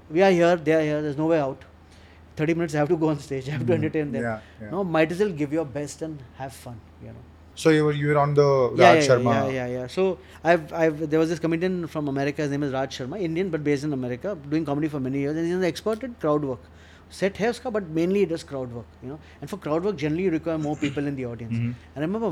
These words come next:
Speaker 1: once कोई ऐसे basement के कहाँ एक छोटा पब था या something, I don't know, I don't remember the place, अंधेरी में था। We went and there were just six people, जिसमें से थी, तीन थे कॉमेडियंस। तो usually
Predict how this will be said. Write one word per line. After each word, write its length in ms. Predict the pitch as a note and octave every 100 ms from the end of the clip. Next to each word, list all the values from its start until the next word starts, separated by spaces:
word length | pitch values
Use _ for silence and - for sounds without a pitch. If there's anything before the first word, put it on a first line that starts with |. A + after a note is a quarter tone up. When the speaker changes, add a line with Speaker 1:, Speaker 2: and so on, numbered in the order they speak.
| D#3
Speaker 1:
once 160 | F3+
कोई 240 | - E3+ E3
ऐसे 220 | D3+ E3 D3 - - E3+
basement 600 | D3+ C#3 C#3 E3 D#3+ D3+
के 80 | D3+ -
कहाँ 160 | D3+ D#3
एक 80 | C#3+
छोटा 140 | C#3+
पब 260 | D3 C#3+ D3 -
था 60 | D3+
या 100 | D3
something, 300 | C#3+ C3+ C#3
I 40 |
don't 100 | C#3+
know, 80 | D3
I 80 | C#3
don't 120 | D3
remember 260 | C#3 C#3+
the 60 | C#3
place, 160 | B2+ C3
अंधेरी 260 | B2+ C#3 C#3+
में 140 | C#3+
था। 140 | C3+ E3+ - - - -
We 120 | C3 C3
went 180 | F3
and 120 | G3+ F#3+
there 100 | G#3+
were 100 | F3+
just 200 | A3 -
six 140 | F3
people, 220 | - C3 B2+
जिसमें 300 | C3+ C3+ G3+
से 140 | A#3
थी, 240 | - A#3 B3 -
तीन 200 | G3+ A3+ A3+
थे 80 |
कॉमेडियंस। 540 | A#3 E3 D#3 C3+ A2+ - - - - -
तो 60 | F3
usually 360 | D#3+ D#3+ F#3+